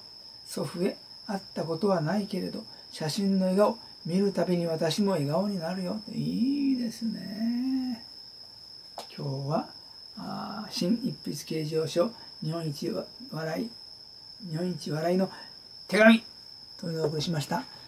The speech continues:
まあ、私もみやちゃんも笑顔で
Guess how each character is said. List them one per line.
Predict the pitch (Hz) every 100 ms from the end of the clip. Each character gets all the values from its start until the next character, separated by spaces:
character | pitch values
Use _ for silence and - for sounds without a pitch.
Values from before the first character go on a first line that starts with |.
| -
ま | 175 165 214 190
あ、 | - - - - - - - - -
私 | 214 147 220
も |
み | 170 190
や | 196
ち | 185
ゃ |
ん | 165
も | 160 - - - - - - -
笑 | 233 156
顔 | 226 220
で | 143 -